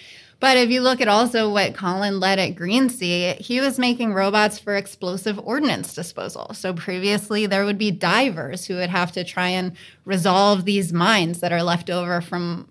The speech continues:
from wartime. And so there are a lot of applications for robotics that I get really excited about, and I love to see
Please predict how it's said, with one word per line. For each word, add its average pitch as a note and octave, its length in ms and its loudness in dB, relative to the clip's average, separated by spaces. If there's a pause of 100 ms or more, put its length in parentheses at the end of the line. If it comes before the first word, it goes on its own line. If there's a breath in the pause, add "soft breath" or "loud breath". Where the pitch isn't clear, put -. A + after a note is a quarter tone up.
from F3 280 -4
wartime. G#3+ 680 -8 (600 soft breath)
And A#3 160 2
so C4 240 4
there B3 180 6
are A#3 100 6
a - 20 4
lot A3+ 300 6
of A#3+ 180 2
applications G3 920 0
for D4 160 0
robotics D4 640 0
that C4 100 2
I C4 100 4
get C4 200 2
really B3+ 340 2
excited B3+ 520 0
about, C4 340 4
and G#3+ 120 2
I G3+ 140 4
love G3+ 460 0
to B3 120 0
see A3 640 -2